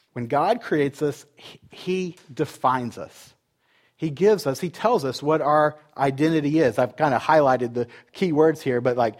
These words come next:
uh, you know, create us in his own image, in the image of God. Earlier it said that he would create man in his own image and his likeness. And basically what God is saying there is that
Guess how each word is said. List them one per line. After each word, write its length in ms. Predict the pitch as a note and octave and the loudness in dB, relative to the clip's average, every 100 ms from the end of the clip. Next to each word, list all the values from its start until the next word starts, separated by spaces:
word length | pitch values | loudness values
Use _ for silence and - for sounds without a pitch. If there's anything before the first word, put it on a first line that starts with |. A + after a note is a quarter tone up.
| - - - | -14 -20 -6
uh, 200 | D#3+ C#3 - C3 - | 0 0 0 -8 -8
you 100 | D#3+ | -6
know, 80 | A#2 | -4
create 260 | - F3 | 0 2
us 160 | E3 D#3 | 2 2
in 140 | D3+ | -2
his 300 | C3+ D#3 D3+ - | 0 -2 -2 -4
own 320 | E3 F3+ F3 - _ _ F3+ | 0 0 0 -4 _ _ -4
image, 540 | F3 B2 C3 D3 - | -2 -2 -4 -8 -10
in 120 | D3+ C#3+ | -6 -6
the 140 | C3 | -4
image 340 | E3 F3 D#3 | -4 -4 -2
of 100 | D#3+ | -2
God. 280 | C3+ C#3+ C#3+ | 4 4 4
Earlier 360 | D3 D#3 D#3 C#3 | 2 0 0 -2
it 100 | - | -2
said 220 | D#3 C#3+ | -4 -2
that 160 | C3 - - | -2 -6 -14
he 160 | - E3+ | -4 -2
would 160 | C3+ | -2
create 420 | - E3+ E3 E3 E3+ | -6 -2 0 0 -2
man 260 | D3 D3 | -4 -2
in 120 | C#3+ | -2
his 120 | C#3 D3 | -2 -4
own 140 | C#3+ | -4
image 300 | C#3 C#3 C3 | -4 -6 -6
and 160 | B2+ B2 - | -8 -10 -14
his 300 | - D#3+ - - | -6 -4 -4 -12
likeness. 920 | A#2+ A#2+ C#3 F3 - B2 F#2+ - - - _ _ _ _ _ _ _ - | -12 0 2 2 0 -10 -10 -14 -20 -20 _ _ _ _ _ _ _ -8
And 80 | B2 | 0
basically 600 | G3+ A#3+ C4+ F3+ D3+ D3+ - | 0 0 -4 0 0 0 -4
what 260 | D3+ F#3+ D3+ | -2 -2 -2
God 280 | D3+ D#3+ | -4 -4
is 100 | D#3 | -4
saying 400 | - D3+ C#3+ C3 | -6 -4 -4 -4
there 260 | A2+ G2+ G#2 | -4 -4 -4
is 260 | G2+ C#3+ B2+ | -6 -8 -2
that 260 | A#2+ - | -2 -4